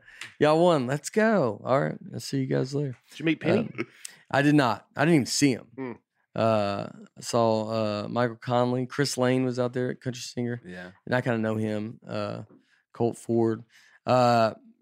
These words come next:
Speaker 1: but it was, uh, played with a good group. And then we went to, so Thursday,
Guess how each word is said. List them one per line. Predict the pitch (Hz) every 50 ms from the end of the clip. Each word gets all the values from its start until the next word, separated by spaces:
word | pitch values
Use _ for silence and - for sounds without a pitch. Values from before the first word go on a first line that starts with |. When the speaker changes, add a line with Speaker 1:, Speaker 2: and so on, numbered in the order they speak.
| - - -
Speaker 1:
but | 143 127 151 151
it | 160
was, | 156 160 143 147
uh, | 143 135 131 127 123 -
played | - 165 175 170
with | 160
a | 151 131
good | 123 151 147 123 127
group. | 131 139 139 135 - _ - - - - - -
And | - 147 156
then | 170 170
we | 170 165
went | 160 202 226 214 -
to, | - - 175 160 143 135 135 123 - - _ _ _
so | - - - 147 131
Thursday, | 120 - 180 196 208 208 180 147 123 127 120 117 113 110 107 - -